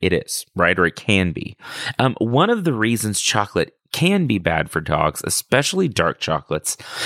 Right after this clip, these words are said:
is because of theo-, theobromine. They don't metabolize quite the same way we do, and they can't metabolize this out of their system.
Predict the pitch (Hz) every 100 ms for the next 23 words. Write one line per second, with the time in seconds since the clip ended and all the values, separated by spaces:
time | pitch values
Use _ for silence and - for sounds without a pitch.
0 | - - 104 107 - 170 160 135 - 107
1 | 98 - - 107 101 92 95 92 - -
2 | - - - 92 120 202 233 143 139 -
3 | 123 123 101 90 85 - 98 90 90 -
4 | 87 82 82 76 82 82 - 50 - -
5 | - - 120 120 - 175 185 131 - 104
6 | 98 95 90 87 82 82 80 76 - -
7 | 78 78 71 73 73 - 165 147 - -